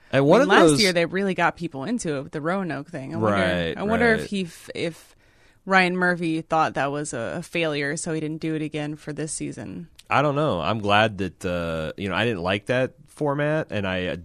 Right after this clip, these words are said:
Speaker 1: really didn't like that we got robbed out of a season worth of, uh, American Horror Story credit sequence,
Speaker 2: That's
Speaker 1: which
Speaker 2: true.
Speaker 1: came roaring back, uh, this year.
Speaker 2: You got your
Speaker 1: Um,
Speaker 2: credits.
Speaker 1: Huh?
Speaker 2: You got your credits.
Speaker 1: I got my credits.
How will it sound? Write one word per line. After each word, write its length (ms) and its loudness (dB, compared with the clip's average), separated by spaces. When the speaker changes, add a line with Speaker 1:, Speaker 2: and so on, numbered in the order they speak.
Speaker 1:
really 380 0
didn't 160 -2
like 160 -2
that 80 -8
we 80 -4
got 200 -2
robbed 360 -2
out 120 -2
of 100 -8
a 40 -8
season 440 -8
worth 220 -8
of, 460 -8
uh, 40 -6
American 320 -6
Horror 180 -4
Story 240 -8
credit 300 -2
sequence, 720 -8
Speaker 2:
That's 160 -12
Speaker 1:
which 160 -2
Speaker 2:
true. 80 -8
Speaker 1:
came 180 0
roaring 420 2
back, 560 0
uh, 500 -4
this 360 -6
year. 360 -4
Speaker 2:
You 100 -14
got 140 0
your 100 4
Speaker 1:
Um, 140 4
Speaker 2:
credits. 440 -4
Speaker 1:
Huh? 280 2
Speaker 2:
You 80 -8
got 160 0
your 120 -4
credits. 480 -2
Speaker 1:
I 80 0
got 100 2
my 80 0
credits. 400 2